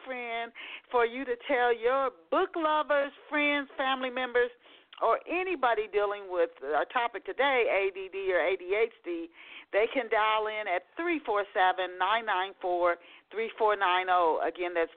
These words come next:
three four seven, nine nine four, three four nine oh. We have an awesome guest on deck for you. We, every show is such a blessing. So I wanna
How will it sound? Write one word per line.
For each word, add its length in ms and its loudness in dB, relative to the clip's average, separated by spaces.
three 220 -6
four 300 0
seven, 400 0
nine 400 0
nine 240 0
four, 300 0
three 320 -10
four 300 0
nine 600 0
oh. 260 6
We 240 -6
have 320 2
an 220 -2
awesome 480 -2
guest 320 -4
on 240 -4
deck 320 0
for 100 -4
you. 460 -2
We, 160 -4
every 400 0
show 280 0
is 80 -4
such 220 -4
a 80 -4
blessing. 480 -4
So 60 -6
I 180 2
wanna 260 -4